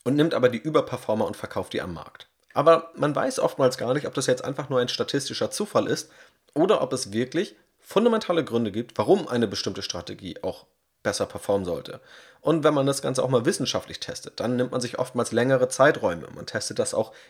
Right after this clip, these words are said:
international. Man versucht zu verstehen, warum kann das Ganze so sein. Und wenn das Ganze bekannt wird, gibt es immer noch Gründe, warum es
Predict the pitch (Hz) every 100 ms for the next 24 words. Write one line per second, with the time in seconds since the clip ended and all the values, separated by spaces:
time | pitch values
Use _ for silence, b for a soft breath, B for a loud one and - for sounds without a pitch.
0 | - 117 120 123 - 123 131 127 95 98
1 | - 113 127 123 - 107 - 123 127 B
2 | B B - 113 160 190 - 113 101 98
3 | 98 110 101 - _ _ - 113 101 95
4 | 117 160 B B 117 151 151 - 139 120
5 | 113 185 240 - 110 139 - - - -
6 | 208 127 - 110 113 123 123 - 104 131
7 | 156 151 131 - -